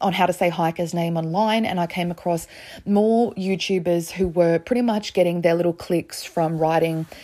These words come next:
you know, that he was cannibalized. That's not true from what we know. Um, and I will be getting into that as we get into it, but I wanted to say that at the start because if you look up Stefan Rahmen, almost every headline will say that he was cannibalized, and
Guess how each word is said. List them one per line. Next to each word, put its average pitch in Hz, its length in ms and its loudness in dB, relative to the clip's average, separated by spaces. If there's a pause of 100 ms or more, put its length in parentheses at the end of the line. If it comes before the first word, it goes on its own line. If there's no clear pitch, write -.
(160)
you 180 100 -2
know, 160 200 0
that 160 220 2
he 185 80 -4
was 165 100 -4
cannibalized. 160 680 -2 (640)
That's - 380 2
not 185 240 0
true 160 580 -4 (220)
from 170 540 0
what 185 200 4
we 175 120 -2
know. 160 420 -4 (140)
Um, 180 260 2
and 190 120 4
I 185 60 6
will 185 160 4
be 185 120 -2
getting 165 240 2
into 165 200 -4
that 160 160 0
as - 160 -4
we 175 80 -6
get 165 160 2
into 156 260 -2
it, 143 100 0
but 165 100 2
I 160 40 6
wanted 175 200 0
to 190 160 0
say 156 240 0
that 160 140 0
at 165 160 -2
the 170 60 -6
start 160 400 0
because 160 360 -2 (600)
if 214 140 0
you 208 80 6
look 208 140 2
up 254 100 0
Stefan 180 340 0
Rahmen, 165 460 0 (300)
almost 220 320 0
every 196 220 2
headline 165 440 -2
will 160 80 -4
say 160 280 -2
that 160 160 -4
he 165 140 -2
was 156 140 -6
cannibalized, 156 720 -4
and 165 240 -2